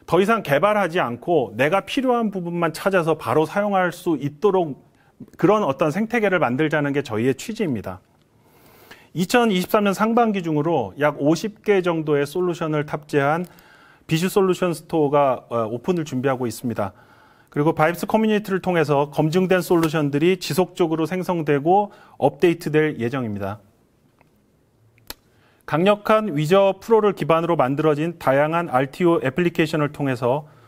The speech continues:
누구나 쉽고 빠르게 원하는 검사 솔루션을 사용하실 수 있도록 건강한 머신 비전 생태계를 만들기 위해 더욱 노력하겠습니다. 그러니까 저희가 하고 있는 부분은 제가 말씀드린 것처럼 위저 프로라고 하는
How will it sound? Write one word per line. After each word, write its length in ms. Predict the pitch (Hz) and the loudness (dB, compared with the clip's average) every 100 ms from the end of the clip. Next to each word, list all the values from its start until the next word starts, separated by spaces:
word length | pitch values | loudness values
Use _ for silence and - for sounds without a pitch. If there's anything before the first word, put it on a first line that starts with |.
| _ _ | _ _
누구나 420 | 139 160 185 196 190 | -2 2 4 4 2
쉽고 540 | - 220 - 208 208 | -4 -8 2 2 4
빠르게 480 | 190 170 143 113 95 | 2 2 2 0 -2
원하는 580 | 120 135 151 156 196 220 - _ _ | -2 0 2 2 0 -2 -8 _ _
검사 320 | - 151 151 180 | -2 2 2 2
솔루션을 480 | 175 165 156 165 | 2 2 2 0
사용하실 440 | 156 196 196 170 156 | 0 0 0 0 -4
수 140 | 147 | -2
있도록 600 | 123 160 131 127 156 - - _ _ _ _ | -2 2 2 2 0 -12 -20 _ _ _ _
건강한 640 | - 160 170 185 185 185 | 0 2 2 2 2 0
머신 300 | 131 143 170 | -2 -2 -2
비전 220 | 156 160 156 | 0 0 0
생태계를 460 | 160 160 147 147 | 0 0 2 2
만들기 460 | 131 117 131 123 117 | 0 0 -2 -2 0
위해 240 | 151 214 - _ | 2 0 -4 _
더욱 200 | 143 143 | -4 -2
노력하겠습니다. 720 | 123 147 151 127 - 104 98 - _ _ _ _ _ _ _ | 0 -2 -2 -6 -8 -12 -12 -18 _ _ _ _ _ _ _
그러니까 100 | - | -6
저희가 440 | 151 185 208 226 208 | 0 2 4 4 2
하고 220 | 214 202 | 0 0
있는 320 | 190 185 175 | 0 -2 -4
부분은 500 | 165 160 175 202 202 _ _ | -4 -4 -2 -2 -6 _ _
제가 360 | - 147 156 151 | -2 2 2 0
말씀드린 400 | 123 131 165 151 | -4 -2 -4 -4
것처럼 460 | 143 - 143 151 123 | -4 -2 -2 -2 -4
위저 300 | 156 208 196 | 0 0 0
프로라고 500 | - 202 185 151 147 | 0 2 2 2 0
하는 440 | 139 135 156 107 | 0 -2 -4 -6